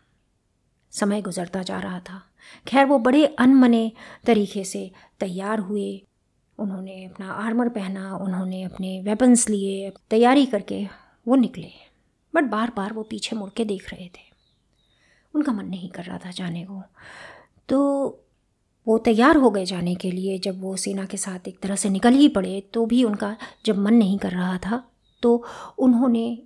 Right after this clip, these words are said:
एक मैसेज भेजा अपनी रानी के पास और उन्होंने अपनी रानी से कहा कि, "रानी, मुझे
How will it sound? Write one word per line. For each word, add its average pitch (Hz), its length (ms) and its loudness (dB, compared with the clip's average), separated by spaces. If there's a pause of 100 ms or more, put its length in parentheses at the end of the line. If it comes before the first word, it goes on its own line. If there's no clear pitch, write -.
एक 262 240 -6
मैसेज 196 400 -4
भेजा 180 320 -6
अपनी 214 300 0
रानी 170 260 -2
के - 120 -4
पास - 500 -8
और 208 120 0
उन्होंने 202 300 2
अपनी 202 220 -4
रानी 190 260 -4
से 196 140 -6
कहा 190 420 -8 (420)
कि, 240 360 -4 (840)
"रानी, 202 360 -2
मुझे 208 440 -2